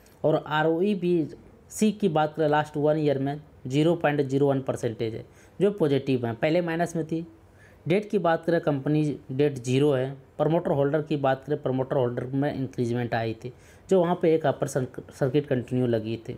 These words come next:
प्रेजेंट में प्रमोटर होल्डर की बात करें almost पचहत्तर परसेंट है, रिटेलर देखें तो वहाँ पे फिफ्टीन परसेंट है। फॉरेनर इन्वेस्टर पे नज़र डालें यहाँ पे तो एक अब अच्छी वहाँ अच्छी मोमेंटम है, टेन पर almost टेन परसेंट की वहाँ पे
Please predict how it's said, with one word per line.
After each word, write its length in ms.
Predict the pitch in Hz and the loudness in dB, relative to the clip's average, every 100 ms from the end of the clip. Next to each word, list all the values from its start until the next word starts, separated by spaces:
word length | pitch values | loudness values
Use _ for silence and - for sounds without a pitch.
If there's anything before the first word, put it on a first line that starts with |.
| - - - | -16 -20 -4
प्रेजेंट 400 | 156 151 190 196 | -2 0 0 0
में 120 | 185 165 | -4 -2
प्रमोटर 320 | 151 151 160 | 0 0 0
होल्डर 240 | 127 156 | 0 0
की 140 | 151 147 | -2 -2
बात 300 | 131 131 - | 0 0 -2
करें 260 | 120 117 - - - - - - - | -6 -6 -8 -20 -20 -20 -20 -8 0
almost 340 | 151 170 175 | 2 2 -2
पचहत्तर 400 | 170 - 147 156 | -6 -6 -4 -2
परसेंट 440 | 147 135 139 135 131 | -2 -2 -2 0 2
है, 100 | 127 | 0
रिटेलर 400 | 139 135 151 165 | 0 0 2 2
देखें 280 | 147 143 151 | 2 0 0
तो 80 | 139 | 0
वहाँ 180 | 127 - | 0 0
पे 140 | 135 165 - _ - - - | -4 -4 -12 _ -20 -20 -6
फिफ्टीन 320 | 131 - 143 | -6 -4 -2
परसेंट 380 | 139 120 120 110 | -2 -2 -4 -6
है। 160 | 110 117 - - - - - - - | -8 -12 -20 -20 -20 -20 -20 -18 -2
फॉरेनर 320 | 135 165 208 | 0 2 2
इन्वेस्टर 460 | 196 156 156 196 175 | 0 -2 -2 -2 0
पे 160 | 185 | 0
नज़र 220 | 165 156 | 2 2
डालें 260 | 156 139 143 | 2 2 4
यहाँ 220 | 147 127 - | 2 2 0
पे 140 | 123 | -2
तो 160 | 120 123 | -2 0
एक 200 | 175 170 | 0 2
अब 180 | 143 135 | 0 0
अच्छी 260 | 135 - | 0 2
वहाँ 420 | 170 143 139 - - | 2 2 -2 -10 -10
अच्छी 200 | - - | -4 -2
मोमेंटम 520 | 165 143 139 151 143 | 0 2 2 0 0
है, 140 | 135 143 - - - - | -2 -6 -14 -20 -20 -6
टेन 200 | - 170 | -2 0
पर 240 | 170 151 147 | 0 -2 0
almost 380 | 160 165 180 185 | 0 2 0 0
टेन 260 | 156 147 147 | -2 0 0
परसेंट 420 | 143 135 139 135 | -2 0 -2 0
की 80 | 147 | 0
वहाँ 260 | 139 120 - | 0 0 -2
पे 160 | 131 | -4